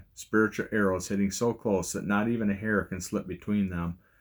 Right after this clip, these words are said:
Some of these arrows hitting inside other spiritual arrows, the ultimate in spiritual accuracy, every shot hitting on target, glorifying the Lord.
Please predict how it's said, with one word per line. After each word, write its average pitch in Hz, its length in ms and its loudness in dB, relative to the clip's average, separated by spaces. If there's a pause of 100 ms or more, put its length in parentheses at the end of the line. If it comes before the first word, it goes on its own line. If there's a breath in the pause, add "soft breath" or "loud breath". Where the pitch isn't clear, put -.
(300 loud breath)
Some 117 260 2
of 113 80 2
these 113 180 2
arrows 95 380 2
hitting 110 240 0
inside 101 400 2
other 104 220 2
spiritual 92 560 -2
arrows, 87 500 -4 (380 loud breath)
the 107 100 2
ultimate 95 460 2
in 85 60 -6
spiritual 92 520 2
accuracy, 87 720 -4 (180)
every 110 220 0
shot 98 400 -2
hitting 101 280 0
on 92 160 -4
target, 87 460 -2
glorifying 90 680 -2
the 82 140 -2
Lord. 87 380 -2